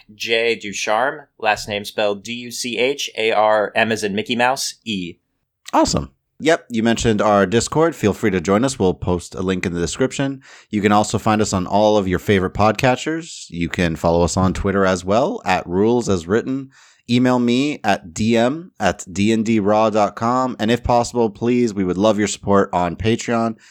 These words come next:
Speaker 2: you can find us at patreon dot com slash D N D raw. Today, we're going over Unearthed Arcana playtest material from Wizards of the Coast.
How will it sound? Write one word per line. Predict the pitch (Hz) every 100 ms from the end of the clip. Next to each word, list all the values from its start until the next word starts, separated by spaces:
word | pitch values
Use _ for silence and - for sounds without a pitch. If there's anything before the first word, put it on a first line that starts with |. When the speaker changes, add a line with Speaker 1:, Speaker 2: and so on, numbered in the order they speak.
| _
Speaker 2:
you | -
can | 85
find | 82 110 101
us | 101
at | 98 -
patreon | 131 127 135 123 120
dot | 107 123 -
com | 92 85 82 78 -
slash | - 76 73
D | 78 98 104 90
N | 95 95
D | 85 90
raw. | 87 76 65 - - _ _ _ _ _ _ -
Today, | 135 160 120
we're | 95
going | 92 113 117 107
over | 107 98 104 98 - _
Unearthed | 101 101 131 143 -
Arcana | 113 107 - 120 120
playtest | 113 - 120 - 120 117
material | 110 - 117 95 78 78
from | - 82
Wizards | 92 92 87
of | 85
the | 85
Coast. | 85 69 - - -